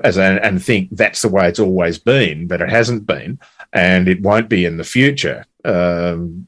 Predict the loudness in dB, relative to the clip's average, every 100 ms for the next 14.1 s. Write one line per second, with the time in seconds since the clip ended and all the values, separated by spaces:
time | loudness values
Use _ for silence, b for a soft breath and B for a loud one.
0 | _ -4 -2 -2 -4 -4 -2 0 0 -2
1 | -10 -14 _ _ -8 -4 -4 -4 2 0
2 | 2 2 2 0 B B B B B -2
3 | 0 0 0 -2 -6 -6 -2 0 2 0
4 | 2 2 2 2 2 0 0 -2 -2 -4
5 | -2 -2 2 4 4 2 -2 0 4 4
6 | 2 0 -2 0 2 0 -2 0 0 0
7 | -2 -4 -8 B B B -18 B 2 4
8 | 4 2 2 2 2 2 -2 0 4 6
9 | 4 2 2 0 0 -4 -8 -8 -6 -8
10 | -6 -4 -2 -2 0 4 4 4 2 -2
11 | -4 0 2 4 2 0 -2 -2 -4 -2
12 | 0 0 0 -4 -12 _ -10 -4 -2 -2
13 | -2 -4 -8 -16 _ -4 0 2 2 0